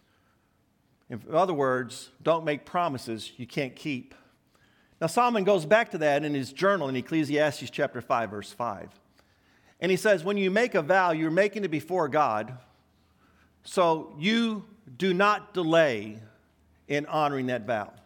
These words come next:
Don't put it off. Don't make reasons or excuses as to why you cannot honor your word.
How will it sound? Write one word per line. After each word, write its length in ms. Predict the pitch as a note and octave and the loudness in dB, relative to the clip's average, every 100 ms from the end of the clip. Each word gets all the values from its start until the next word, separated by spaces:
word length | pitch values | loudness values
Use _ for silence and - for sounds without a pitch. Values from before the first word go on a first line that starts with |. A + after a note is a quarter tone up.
| - | -2
Don't 220 | D3+ D#3+ | -2 -2
put 160 | - D3 | -6 -4
it 100 | C3+ | -2
off. 360 | A2+ E2+ - - | -4 -4 -12 -4
Don't 180 | F3+ G3+ | 0 2
make 140 | G3+ D3+ | 0 -2
reasons 460 | D#3+ G#3 F3+ F#3 | 0 0 0 -2
or 80 | E3+ | -2
excuses 440 | D#3 - F3+ D#3+ C3 | -4 -6 -4 -4 -4
as 140 | B2 | -6
to 120 | C#3 | -6
why 200 | C3+ C#3+ | -2 -2
you 160 | C3+ C3 | -2 -4
cannot 440 | D3 C#3 C3 B2 | -4 -4 -4 -4
honor 380 | C3+ B2+ A2+ G2 - _ _ - | -4 -4 -4 -8 -14 _ _ -12
your 140 | B2 | -10
word. 320 | G#2+ G#2 F#2+ | -8 -10 -14